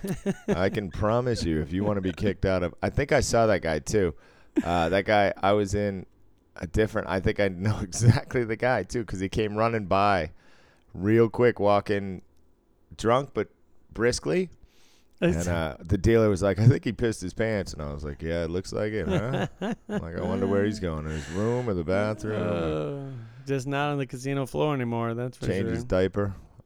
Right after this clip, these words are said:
Speaker 2: I'm a professional. I'll
Speaker 1: <laughs>
Speaker 2: get your legs up there, son. Get it done.
Speaker 1: S-, speaking of peeing your pants, don't pee your pants when you go on your cruise this week.
Speaker 2: Oh, yeah. Oh, yeah. Uh, well,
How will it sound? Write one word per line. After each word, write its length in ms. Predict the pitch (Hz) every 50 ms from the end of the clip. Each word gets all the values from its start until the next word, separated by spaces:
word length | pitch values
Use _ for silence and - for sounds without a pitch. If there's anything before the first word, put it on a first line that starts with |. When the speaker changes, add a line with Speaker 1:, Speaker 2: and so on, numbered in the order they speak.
| _ _ -
Speaker 2:
I'm 120 | 80 87 87
a 40 | 76
professional. 960 | - - - - - - 104 104 92 - 90 80 80 78 82 90 98 185 - - - -
I'll 100 | 190 - - - - 165
Speaker 1:
<laughs> 160 | - _ -
Speaker 2:
get 240 | - 90 - - -
your 80 | 85
legs 280 | 95 98 98 90 80 87
up 140 | 90 87 -
there, 220 | - 95 92 87
son. 520 | 82 - - 101 95 98 104 110 107 98 90
Get 140 | - 104 92
it 120 | 90 80
done. 320 | - 101 101 104 104 87 73 - - - - - - - - - - - 104 185
Speaker 1:
S-, 140 | 151 170 - - 240 226
speaking 420 | 175 - - 180 185 170 175 156
of 120 | 143 123 -
peeing 220 | 143 139 135 131 123
your 80 | 120
pants, 340 | - - 131 131 123 113 -
don't 180 | - 135 135 131
pee 120 | 147 147
your 100 | 135 127
pants 400 | 117 127 131 127 123 113 - -
when 140 | - 120 117
you 80 | 117 113
go 120 | 120 120
on 100 | 117 113
your 80 | 110 104
cruise 340 | - - 127 117 110 107 110
this 220 | 117 110 - -
week. 180 | 117 113 117 - _ _ _ -
Speaker 2:
Oh, 240 | 95 101 110 117 123
yeah. 260 | 123 117 120 123 117 110 - - - - - _ -
Oh, 120 | - 92 95
yeah. 340 | 98 98 101 95 92 92 98
Uh, 160 | 92 101 110
well, 380 | 104 113 131 143 147 147 139